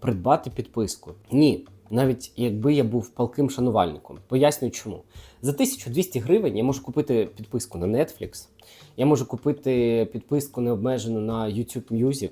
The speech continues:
я можу купити підписку на Megogo і ще трішки залишиться. Ну, розумієте? Тобто,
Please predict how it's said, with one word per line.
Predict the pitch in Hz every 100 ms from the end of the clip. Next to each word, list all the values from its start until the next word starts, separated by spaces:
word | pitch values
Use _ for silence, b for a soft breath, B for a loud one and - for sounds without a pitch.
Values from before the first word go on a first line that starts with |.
| -
я | 120
можу | 151 139
купити | 139 117 151 151 135
підписку | - 123 - 151 - 123
на | 127
Megogo | 127 120 107 117 147 165
і | -
ще | -
трішки | 143 120 123 -
залишиться. | 104 98 85 - - - - - -
Ну, | 139
розумієте? | 110 104 147 247 254
Тобто, | - 135 143 117